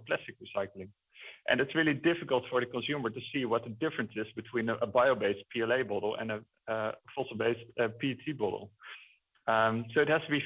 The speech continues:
very clear for the consumers, uh, w-, what, what this type of bio-based plastic is and how it should, uh, should be handled.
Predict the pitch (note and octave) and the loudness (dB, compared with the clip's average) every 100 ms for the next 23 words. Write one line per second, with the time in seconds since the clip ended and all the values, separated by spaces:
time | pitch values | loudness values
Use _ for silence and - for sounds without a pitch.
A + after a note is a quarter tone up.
0 | C3 D3 D#3+ D3 D#3 D3+ C#3+ A#2+ B2+ B2 | 4 6 6 0 0 2 2 -4 -6 -6
1 | C#3+ C#3+ A2 G#2+ - - _ - A2 A2 | -4 -2 0 -2 -4 -20 _ -4 0 2
2 | A2 G#2+ A2+ _ _ - - _ _ _ | 0 -2 -8 _ _ -20 -20 _ _ _
3 | _ - - B2 - C3+ C#3+ A2+ C3 C#3+ | _ -10 -10 -10 -2 2 2 2 2 2
4 | - - _ C3 - - C3 B2+ A#2 A#2 | 0 -18 _ -6 -4 4 4 4 -4 -10
5 | A#2 B2 B2+ B2 A#2+ - A#2+ - - D#3 | 0 2 2 0 -2 -4 -6 -6 -8 -6
6 | - A#2+ A#2 B2+ - C3 - B2+ A#2 - | -4 -2 0 0 -2 -6 -6 -2 0 -2
7 | - C3+ G#2+ A2 A#2 C#3+ G#2 | -2 -2 0 2 2 2 0